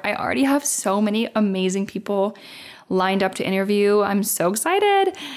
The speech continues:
Yeah, get ready. It's about to be so fun and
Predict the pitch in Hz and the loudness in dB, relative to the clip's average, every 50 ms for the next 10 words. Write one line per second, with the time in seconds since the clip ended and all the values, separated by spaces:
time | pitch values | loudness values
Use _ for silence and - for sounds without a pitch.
0 | - - - 240 254 214 220 - 208 214 - - 190 226 247 208 - 208 196 - | -8 -4 -2 0 0 -2 -2 -2 -2 -2 0 0 0 2 2 0 0 -2 -2 -2
1 | 196 202 196 202 - 214 208 208 196 202 - - - 185 214 240 - - 233 220 | -2 -2 -2 -2 -4 -2 -2 0 0 0 0 0 0 0 0 0 0 0 0 0
2 | 214 214 214 214 220 220 - - - 196 196 190 190 190 190 185 190 185 - - | 2 2 2 4 2 2 2 0 -2 -2 -2 0 0 -2 -2 0 -2 -2 -4 -6